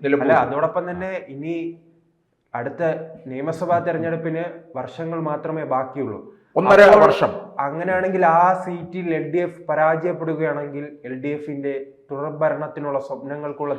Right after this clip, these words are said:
Speaker 2: തിരിച്ചടിയാകുമോ?
Speaker 1: അല്ല, എൽ ഡി എഫിൻ്റെ ഈ, ഇത്, ഇതൊരു വലിയ പാഠമാകുമെന്നുള്ളതാണ്. കാരണം, ഏ, പിന്നെ അൻവറിലൂടെ തിരിച്ച്, ഏ, പിടിച്ച നിലമ്പൂർ മണ്ഡലം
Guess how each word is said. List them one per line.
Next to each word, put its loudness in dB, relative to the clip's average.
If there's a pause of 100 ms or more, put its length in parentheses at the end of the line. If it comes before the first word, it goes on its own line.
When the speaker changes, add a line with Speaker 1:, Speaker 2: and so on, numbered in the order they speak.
Speaker 2:
തിരിച്ചടിയാകുമോ? -6
Speaker 1:
അല്ല, 4
എൽ 6
ഡി 4
എഫിൻ്റെ 4
ഈ, -4
ഇത്, 2 (120)
ഇതൊരു 4
വലിയ 2
പാഠമാകുമെന്നുള്ളതാണ്. 4 (400)
കാരണം, 6 (260)
ഏ, 8
പിന്നെ 4 (220)
അൻവറിലൂടെ 10 (120)
തിരിച്ച്, 2
ഏ, 8 (280)
പിടിച്ച 2 (380)
നിലമ്പൂർ 4
മണ്ഡലം -2